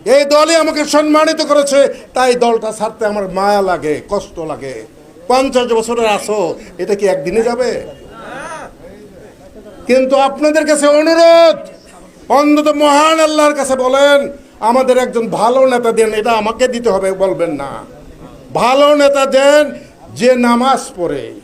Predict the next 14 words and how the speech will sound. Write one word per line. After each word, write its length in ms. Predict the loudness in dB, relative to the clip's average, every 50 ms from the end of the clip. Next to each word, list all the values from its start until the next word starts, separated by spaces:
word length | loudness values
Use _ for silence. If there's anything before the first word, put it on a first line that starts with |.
| -20 -20 -20 -20 -20 -12 -4
যে 120 | 0 0 2
পরকাল 580 | 2 4 4 4 4 4 4 4 2 2 2
বিশ্বাস 460 | 0 -2 -4 -4 -2 -2 -4 -4 -6 -8
করে, 320 | -8 -8 -8 -8 -10 -16 -18 -20 -20 -20 -20 -20 -20 -16 -12 -10 -8 -6 -6 -4 -2
যে 100 | 0 0
তোমার 440 | 0 0 0 0 2 0 0 -2 -2
ধর্মকে 420 | 0 0 0 2 0 0 2 2
এগিয়ে 360 | 4 4 4 2 2 2 2 0
নিতে 200 | 0 0 0 0 2
চায়, 540 | 2 2 2 2 2 0 0 -2 -6 -10 -12 -14 -20 -20 -20 -20 -20 -20 -20 -20 -20 -20 -20 -14 -6
জাহাদের 540 | -2 -2 0 0 0 0 0 0 0 -2 -4
মতো 180 | -4 -6 -8
কথা 280 | -8 -8 -6 -4 -2 -2
বলে, 380 | -2 -2 -2 -2 -4 -6 -8